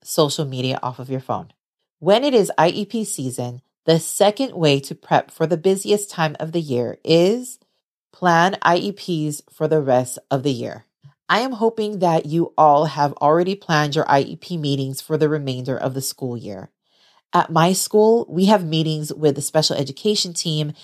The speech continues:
and a big part of that meeting is scheduling I E Ps. So back in Februar-, February, our team planned the I E Ps for the remainder of the school year. I know some districts and schools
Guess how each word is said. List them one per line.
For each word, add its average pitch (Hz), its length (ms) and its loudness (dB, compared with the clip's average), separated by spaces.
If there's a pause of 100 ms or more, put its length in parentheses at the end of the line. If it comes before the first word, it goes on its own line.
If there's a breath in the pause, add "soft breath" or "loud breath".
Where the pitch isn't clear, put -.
(220 loud breath)
and 160 140 4
a 139 160 -2 (120)
big 214 380 4
part 185 380 0
of 147 160 -8
that 151 260 2
meeting 175 520 -6 (260 soft breath)
is 151 200 2
scheduling 139 680 2
I 127 140 0
E 131 160 -4
Ps. 156 600 -4 (460)
So 170 240 4
back 156 260 2
in 226 120 -8
Februar-, 170 600 2 (120)
February, 139 640 2 (240 loud breath)
our 147 140 4
team 214 320 -4
planned 143 480 -4
the - 120 -4
I 147 120 4
E 147 160 -2
Ps 139 420 -4 (100)
for 151 380 0 (240)
the 135 400 2
remainder 165 920 2 (180)
of 143 240 4
the 147 100 0
school 135 300 -4
year. - 320 -12 (440)
I 180 60 6
know 202 220 4
some 247 240 -2
districts 175 420 0
and 185 100 -4
schools 123 540 -4